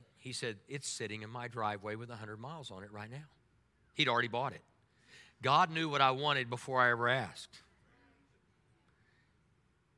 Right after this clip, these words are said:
But I'm not sure what would have happened. You say, "Well, you'd have probably gotten it anyway." But then he says, "Can you wait a few days? I want to trick it out." How many of you know I didn't have to pray? It's, "Uh-huh." <laughs>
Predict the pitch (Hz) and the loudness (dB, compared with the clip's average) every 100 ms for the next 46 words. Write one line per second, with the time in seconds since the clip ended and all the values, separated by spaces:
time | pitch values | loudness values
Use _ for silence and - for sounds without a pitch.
0 | _ - 160 185 151 - 156 139 139 127 | _ 4 6 6 2 0 -2 -2 -2 -4
1 | 107 143 160 - 123 117 - 139 117 120 | 0 2 2 0 -8 -10 -14 -12 -8 -8
2 | 104 104 120 117 120 113 113 110 120 127 | -6 -4 -6 -2 -2 0 -2 -2 -4 -2
3 | 104 101 175 196 156 123 - 127 117 131 | -4 -6 -6 -4 -4 -6 -8 -10 -2 0
4 | 190 170 127 117 113 120 - - - - | 0 -2 -6 -2 0 -2 -6 -16 -20 -8
5 | 120 135 120 - 139 - 127 147 117 - | -4 -2 -4 -2 -2 0 2 2 0 0
6 | 135 131 127 117 131 113 110 107 - 131 | -2 -2 0 2 2 -2 -2 -4 0 0
7 | 104 - 123 170 | 0 2 4 4